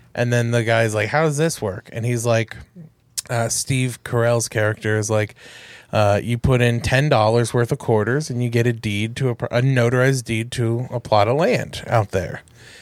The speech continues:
And the guy's like, "Okay, how big is the <laughs> plot of land?" And Steve Carell goes, "The size of half of a tennis court."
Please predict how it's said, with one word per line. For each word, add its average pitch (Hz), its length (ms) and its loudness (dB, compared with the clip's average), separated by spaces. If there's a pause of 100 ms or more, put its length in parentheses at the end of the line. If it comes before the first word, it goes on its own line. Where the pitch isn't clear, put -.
(340)
And 110 80 -4
the 110 60 -2
guy's 104 160 -2
like, 98 140 -4
"Okay, 127 360 0
how 117 240 2
big 127 260 0
is 117 140 -2
the 117 100 -4
<laughs> - 0 -
plot 160 460 2
of 139 100 2
land?" 147 440 0 (440)
And 151 80 -6
Steve 147 180 0
Carell 135 240 2
goes, 127 260 0
"The 135 160 2
size 160 300 2
of 156 120 2
half 147 400 0
of 147 100 -4
a 147 80 2
tennis 156 460 0
court." 113 340 0